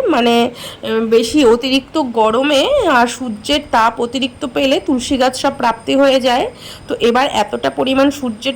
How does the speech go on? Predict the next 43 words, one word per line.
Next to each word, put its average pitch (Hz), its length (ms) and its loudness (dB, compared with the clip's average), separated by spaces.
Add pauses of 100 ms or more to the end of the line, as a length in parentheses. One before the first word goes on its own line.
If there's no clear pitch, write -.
তাপ 254 220 0
বেশি 233 260 -2
ছিল 262 240 0 (280)
জ্যৈষ্ঠ 240 300 0
মাসে, 269 360 2 (400)
তো - 120 -2
তার 240 220 2
কারণে 262 340 2
সব 262 380 0
তুলসী 262 340 -2
প্রাপ্তি 247 400 -2
হয়ে 285 240 4
গেছে। 277 300 0 (500)
তো 254 100 2 (300)
এখন 240 320 -2
একটু 277 220 -6 (180)
আষাঢ় 269 340 -4
শ্রাবণ 247 400 -2
মাসে 269 300 2
বৃষ্টি 233 340 -4
হচ্ছে 269 320 0
বলে 277 280 2
আবার 240 260 2
নতুন 240 360 -2
করে 262 220 -2
সব 277 240 -4
তুলসী 240 360 -2
লাগানো 233 400 0
হয়েছে। 262 400 2 (680)
তো 269 100 4 (300)
এই 277 140 0
জন্য 320 200 0
আমি 320 220 0
এই, 277 140 2 (200)
এবার 269 240 0
একটু 285 240 -6
শুকনো 262 400 -4
তুলসী 269 380 -2
দিয়েই 277 240 0
বেশি 262 200 -4
পুজো 262 320 -2
করেছি, 262 380 0
কারণ 262 300 2